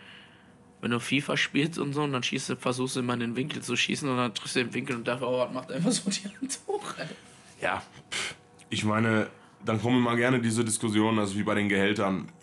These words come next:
Speaker 2: Ja, für zehn Millionen im Jahr muss er sich viel mehr den Arsch aufreißen.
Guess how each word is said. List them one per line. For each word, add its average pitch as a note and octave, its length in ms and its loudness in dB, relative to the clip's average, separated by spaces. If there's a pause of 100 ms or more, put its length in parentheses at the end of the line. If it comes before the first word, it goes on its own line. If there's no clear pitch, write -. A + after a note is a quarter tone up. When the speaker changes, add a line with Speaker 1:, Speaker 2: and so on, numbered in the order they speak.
(120)
Speaker 2:
Ja, D#3+ 280 0
für - 220 -4
zehn F3 400 4
Millionen E3+ 480 6
im D3+ 160 0
Jahr F3 480 2 (200)
muss E3+ 380 4
er D3 300 2
sich E3 260 0
viel F3 240 2
mehr D#3+ 220 4
den D#3 180 0
Arsch E3 300 2
aufreißen. D#3+ 720 2